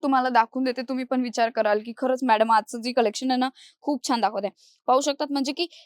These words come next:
त्याचा जो घेरा आहे ना, प्रॉपरली पूर्ण घेऱ्यामध्ये तुम्हाला भेटणार आहे. पाच ते सहा मीटरचा पूर्ण प्रॉपर घेरा येणार आहे आणि त्या घेऱ्यामध्ये तुम्हाला असे, अशा प्रकारचे कलेक्शन पाहायला भेटून जाणार आहे. असे आर्टिकल खूप जास्त आहे, but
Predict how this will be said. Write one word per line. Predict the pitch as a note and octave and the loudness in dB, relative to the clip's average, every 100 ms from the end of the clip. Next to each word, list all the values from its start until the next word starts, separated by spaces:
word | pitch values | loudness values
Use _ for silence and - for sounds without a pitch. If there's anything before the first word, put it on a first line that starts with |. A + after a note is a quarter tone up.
| - | -2
त्याचा | D4 E4 | -2 0
जो | F4 | 2
घेरा | C#4+ C#4 C4+ | 6 10 10
आहे | D4 D4+ D#4 | 10 8 4
ना, | D#4 A#3 - _ _ _ - | 0 -2 -4 _ _ _ 2
प्रॉपरली | C#4 - F4 F4 F4+ | 4 4 4 4 2
पूर्ण | - C#4+ C#4 D4+ | 0 0 0 2
घेऱ्यामध्ये | C#4+ C4+ B3 B3+ B3+ | 2 2 2 2 -2
तुम्हाला | B3 G#3+ | -2 -4
भेटणार | G#3 F#3+ F3+ | -6 -8 -10
आहे. | F#3 _ _ - | -12 _ _ 4
पाच | D4 D4 - | 6 6 0
ते | F4 | -8
सहा | E4 D4 C#4+ D4 | -6 -6 0 0
मीटरचा | D4+ C4+ C#4 D4 | 0 0 0 0
पूर्ण | C4 C4 C4+ | -2 0 2
प्रॉपर | C4 A#3+ B3+ | 4 2 2
घेरा | B3 C4 A#3+ B3 | 2 2 2 2
येणार | C4 A#3 | 0 0
आहे | E4 - _ - | -2 -6 _ -4
आणि | B3+ C4 | -2 0
त्या | D4+ | 0
घेऱ्यामध्ये | D#4 C#4+ C#4+ C#4+ | 2 2 0 -4
तुम्हाला | C#4+ C#4 C#4 | -2 0 0
असे, | C4+ D#4 D4 | -2 -4 0
अशा | - A3+ C#4+ | 2 2 2
प्रकारचे | C4 B3 A#3 D4+ | -2 0 -2 0
कलेक्शन | B3 G#3+ - C#4 | 0 0 -2 0
पाहायला | C#4+ A3 G#3+ | 2 4 4
भेटून | A3+ A3 G3+ | 0 -4 -6
जाणार | F3 F#3+ | -6 -6
आहे. | G#3 _ - | -8 _ -2
असे | D4+ F#4+ | 0 4
आर्टिकल | F4 D4+ C#4 D#4+ D#4 | 4 4 0 0 0
खूप | - D4+ A#3+ | -2 -2 0
जास्त | C#4+ - | 0 6
आहे, | C#4 C4+ D4 | 6 6 0
but | C#4 | -2